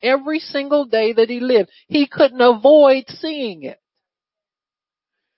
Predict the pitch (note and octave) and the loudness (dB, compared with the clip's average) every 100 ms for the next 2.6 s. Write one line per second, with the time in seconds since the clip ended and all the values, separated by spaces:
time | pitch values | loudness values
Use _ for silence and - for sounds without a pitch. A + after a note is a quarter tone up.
0 | _ A#3+ B3+ C#4+ D#4 - B3+ B3+ D#4+ C#4 | _ -4 0 0 0 0 0 0 -2 -2
1 | C4+ - G#3+ G#3 B3 B3+ A#3 A3+ C#4 A#3+ | -4 0 -2 2 0 0 -6 -8 -8 -4
2 | G#3+ A3 - E4+ B3 F3+ | -6 -8 -12 -10 -8 -10